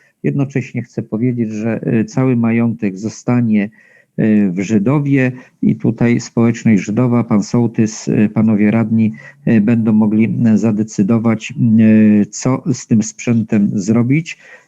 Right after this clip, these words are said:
i ewentualnie ten, który nie będzie państwu służył, przekazać, e, na inne, e, do innych, do innych szkół. E, również, mm, chcę, e, poinformować, że udało nam się pozyskać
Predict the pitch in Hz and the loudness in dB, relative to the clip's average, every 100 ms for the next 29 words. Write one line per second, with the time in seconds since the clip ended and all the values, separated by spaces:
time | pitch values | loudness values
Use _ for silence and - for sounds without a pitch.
0 | _ - 143 - 139 123 123 131 127 131 | _ 0 0 0 -2 0 0 0 0 2
1 | 123 131 120 - 120 113 120 127 120 117 | 0 0 -2 -2 -2 0 2 0 -2 -2
2 | 120 117 110 - 113 110 - 139 127 120 | -2 -2 -4 -2 -2 -2 -2 -2 0 0
3 | 123 120 _ _ - 131 120 113 117 113 | -2 -4 _ _ -8 -6 -4 -4 -4 -6
4 | - - 117 110 113 117 120 - 104 110 | -10 -10 -6 -6 -4 -6 -6 -8 -6 -4
5 | 113 113 113 - _ _ 127 107 104 104 | -4 -4 -6 -8 _ _ -4 -2 0 -2
6 | 101 98 113 117 110 113 - - 117 101 | -4 -4 -4 -2 -2 -4 -6 -8 -6 0
7 | 107 107 110 107 - _ 87 - _ _ | 0 0 -2 -6 -16 _ -12 -12 _ _
8 | _ _ _ - 120 117 143 175 160 - | _ _ _ -4 0 0 0 0 -2 -4
9 | - _ _ 143 120 127 123 113 - - | -6 _ _ 0 2 4 2 0 -6 -6
10 | 139 135 - 120 120 123 117 107 113 127 | -4 -2 -4 -4 -2 -2 -2 -4 -2 -2
11 | 147 139 120 113 110 113 110 - - 113 | 0 0 -2 -4 -4 -2 -2 -4 -8 -4
12 | 120 113 110 107 104 - 110 117 98 113 | -2 -2 -2 -2 -4 -10 -12 -10 -10 -14
13 | _ 113 107 - | _ -8 -8 -10